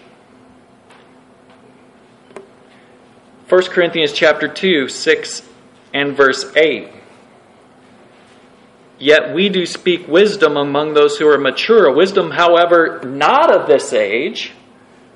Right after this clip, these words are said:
nor of the rulers of this age who are passing away." See, this age doesn't last forever. It's passing away.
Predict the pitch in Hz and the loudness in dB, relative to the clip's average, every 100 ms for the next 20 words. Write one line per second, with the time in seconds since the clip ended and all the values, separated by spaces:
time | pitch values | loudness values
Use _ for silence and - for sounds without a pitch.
0 | _ _ 147 214 247 226 208 185 247 320 | _ _ 2 4 4 4 4 4 4 4
1 | 320 220 160 135 131 - 139 175 - 175 | 2 4 2 2 0 2 2 2 2 4
2 | 165 151 - - 190 214 214 190 180 180 | 4 2 -4 -6 -2 -2 -4 -12 -12 -14
3 | - 170 170 185 269 262 - - _ _ | -10 -4 0 0 -2 -6 -12 -18 _ _
4 | _ _ _ _ _ _ - 165 151 160 | _ _ _ _ _ _ -16 -12 -4 -4
5 | - 156 156 - 143 139 131 123 113 - | 2 0 0 0 0 0 -2 0 -2 -8
6 | - 117 226 - 104 113 - - 147 139 | -6 -2 -2 -4 -8 -12 -18 -12 -8 -8
7 | - 156 147 135 _ _ _ _ _ - | -10 -16 -16 -20 _ _ _ _ _ -6
8 | 135 139 208 - - | -2 2 0 0 -6